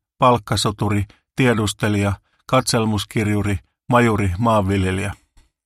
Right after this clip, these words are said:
Taisteli ison vihan ja pikkuvihan aikana venäläisiä vastaan, teki yhteistyötä kuningas Kaarle kahdentoista kanssa. Viljeli tuhatseitsemänsataakaksikymmentäluvulla maata Helsingin pitäjässä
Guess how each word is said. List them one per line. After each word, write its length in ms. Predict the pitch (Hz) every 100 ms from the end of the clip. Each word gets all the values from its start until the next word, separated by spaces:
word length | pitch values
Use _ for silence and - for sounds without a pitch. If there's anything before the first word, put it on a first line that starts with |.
| _ _ _ _
Taisteli 500 | 156 147 - 139 139
ison 300 | 151 156 131
vihan 240 | 120 120 117
ja 80 | 123
pikkuvihan 600 | 139 - 120 120 120 113
aikana 340 | 113 113 110
venäläisiä 680 | 123 127 120 110 107 120 104
vastaan, 520 | 110 107 - 104 104 - _
teki 260 | 143 123 131
yhteistyötä 840 | 135 127 - 120 - 120 113 117
kuningas 440 | 104 120 117 110 -
Kaarle 360 | 123 113 107
kahdentoista 640 | 104 117 110 98 104 98 98
kanssa. 420 | - 98 92 - - _ _ _ _ _ _ _ _
Viljeli 400 | 151 151 135 127
tuhatseitsemänsataakaksikymmentäluvulla 1900 | 135 131 - 143 131 131 117 - 113 131 123 - 123 113 104 113 110 107 110
maata 360 | 120 120 107
Helsingin 520 | 107 131 123 120 110 107
pitäjässä 640 | 110 110 107 107 -